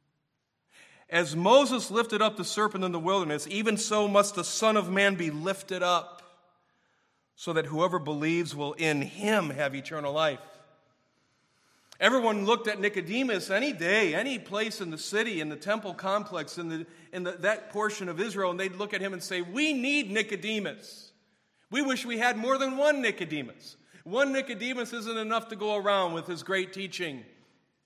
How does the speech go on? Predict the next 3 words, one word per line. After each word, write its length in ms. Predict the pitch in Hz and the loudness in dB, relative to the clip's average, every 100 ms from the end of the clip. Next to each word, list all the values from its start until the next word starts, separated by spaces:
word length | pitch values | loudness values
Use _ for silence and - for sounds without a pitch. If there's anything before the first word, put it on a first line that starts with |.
| _ _ _ _ _ _ _ _ _ _ _ - | _ _ _ _ _ _ _ _ _ _ _ -10
Everyone 480 | - 185 185 156 147 | -6 -4 -2 -2 -2
needed 280 | 151 139 131 | -4 -6 -6
Nicodemus, 1080 | 143 135 120 156 160 131 - - - - | -8 -10 -10 -8 -8 -10 -14 -18 -20 -20